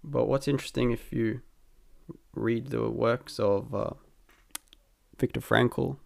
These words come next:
I mentioned a few times in this podcast, you might see that, uh, you know, stem cells,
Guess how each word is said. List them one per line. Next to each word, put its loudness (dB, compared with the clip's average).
I -4
mentioned 2
a -6
few -6
times -2
in 2
this 4
podcast, 2
you 4
might 8
see 10
that, 6
uh, 4
you 8
know, 8
stem 6
cells, 2